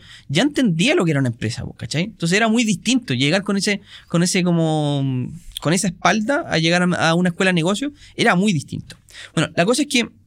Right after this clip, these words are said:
yo siento, por ejemplo, los chicos que tienen veinte años, o sea, si no sabía inglés, métete a una escuela de inglés, al tiro. O sea, mejor inversión que, que hay, inglés. De lejos. Después, programación.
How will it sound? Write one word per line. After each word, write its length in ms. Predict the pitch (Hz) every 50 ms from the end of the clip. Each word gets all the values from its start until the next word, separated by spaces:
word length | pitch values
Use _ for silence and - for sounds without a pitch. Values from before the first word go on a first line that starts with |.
| - _ - - - - _ _ _ _ -
yo 100 | 143 175
siento, 180 | 196 233 202 202
por 80 | 175 170
ejemplo, 440 | 160 202 180 - - 123 - - - - - - - - - _ _ _ -
los 240 | - 131 151 - -
chicos 600 | - 214 240 240 277 285 294 - - - - _ - -
que 100 | - 160
tienen 260 | 165 170 180 170 151
veinte 320 | 147 190 233 220 - 220 214
años, 220 | 240 285 381 427
o 200 | - _ _ -
sea, 100 | - 160
si 140 | 165 - - 143
no 100 | 190 220
sabía 280 | - 220 214 226 226
inglés, 400 | 226 196 151 156 156 190 247 330 330 - - - - - - - - _ -
métete 220 | - 151 185 254 269
a 40 | 247
una 80 | 208 151
escuela 240 | - - - 175
de 60 | 180 170
inglés, 240 | 127 120 117 113 139 -
al 180 | - - - -
tiro. 320 | - 185 160 123 113 -
O 60 | - -
sea, 220 | - - 175 - -
mejor 400 | 165 160 170 175 165 190 233 294
inversión 460 | 330 330 302 269 - - 339 330 -
que, 180 | - 302 - - - 175
que 140 | - - 214
hay, 200 | 269 370 403 - - -
inglés. 380 | - 190 175 147 123 - - - - _ _ - - - - - - _ - -
De 160 | - 139 151
lejos. 580 | - 135 175 151 - - 151 - - - - - _ _ _ _ _ - - - - - - -
Después, 520 | 151 170 170 170 - 262 285 330 339 370 - _ _ - _ _ - _ _ _ _ _ - - _ _ - _ _ _ _ - 175
programación. 580 | 190 185 175 180 170 170 - 185 135 127 131